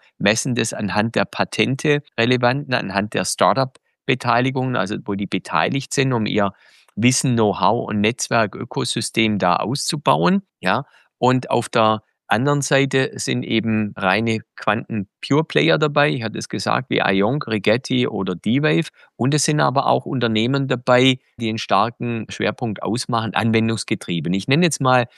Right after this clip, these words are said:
vier Unternehmen, die da reinfallen. Da ist eine Shell, eine Chevron dabei, ja. Zwei Energiekonzerne, die jetzt auch massiv da profitieren von den Ölpreisen.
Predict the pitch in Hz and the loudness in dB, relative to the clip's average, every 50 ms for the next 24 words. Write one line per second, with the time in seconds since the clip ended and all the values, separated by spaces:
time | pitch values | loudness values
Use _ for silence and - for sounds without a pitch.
0 | _ _ - - - 117 135 143 - - 117 107 104 104 98 95 95 107 120 139 | _ _ -14 -6 0 0 2 2 2 0 -2 -2 0 0 0 2 2 2 2 2
1 | 147 135 123 - 110 110 101 107 101 87 82 80 95 123 143 - - 127 131 123 | 2 0 0 0 -2 0 2 2 2 2 2 0 0 -2 -2 -2 0 0 0 2
2 | 113 107 107 - - - 98 92 - - - 95 95 113 139 143 127 104 - - | 2 0 0 0 -2 -4 -4 -2 -2 2 2 4 4 4 4 2 2 0 0 0
3 | 101 104 117 - - 127 139 151 147 143 143 147 143 156 185 175 - 95 110 151 | 0 -2 -2 -2 -4 -2 0 0 0 -2 0 -2 -2 -2 -2 -4 -2 0 0 -2
4 | 170 - _ _ _ - 127 110 107 110 - 117 113 107 95 - 107 107 131 - | -2 -6 _ _ _ -4 0 2 2 2 2 2 0 0 0 0 0 -2 -2 -2
5 | - 139 135 139 - 147 143 147 147 131 123 107 107 110 107 - 101 101 104 107 | -2 -2 -2 0 0 0 2 2 0 0 2 2 2 2 0 -2 -2 -2 -2 -2
6 | - _ _ _ _ _ _ 104 101 104 113 - - 120 117 117 113 - - - | -4 _ _ _ _ _ _ 0 0 0 0 0 0 0 0 0 0 -2 -4 -2
7 | 107 104 107 110 - - 113 107 - - 101 - - - 110 117 127 139 143 147 | 0 2 2 0 0 0 -2 -2 0 0 -2 -2 -2 -2 0 0 2 2 2 0
8 | - 117 104 101 98 95 - 120 117 123 131 - - 120 117 135 147 - - 160 | 0 2 2 2 2 0 0 2 2 2 2 2 0 0 0 0 -2 -2 -4 -6